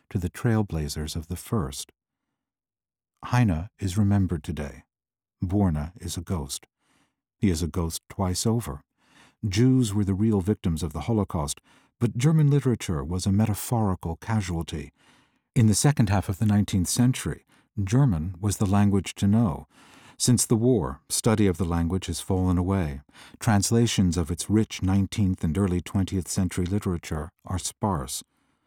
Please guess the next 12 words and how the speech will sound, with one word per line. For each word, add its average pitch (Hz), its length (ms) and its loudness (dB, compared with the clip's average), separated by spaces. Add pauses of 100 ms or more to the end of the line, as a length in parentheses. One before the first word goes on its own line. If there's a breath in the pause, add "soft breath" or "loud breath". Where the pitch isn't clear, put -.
(140)
Borna's 107 500 2
work 82 320 -4
is 82 200 -4
barely 98 420 2
available 90 580 0 (280 loud breath)
because 107 420 -2
of 95 80 -2
the 95 100 0
language 92 440 0
he 98 100 -2
wrote 101 300 2
in, 82 240 -4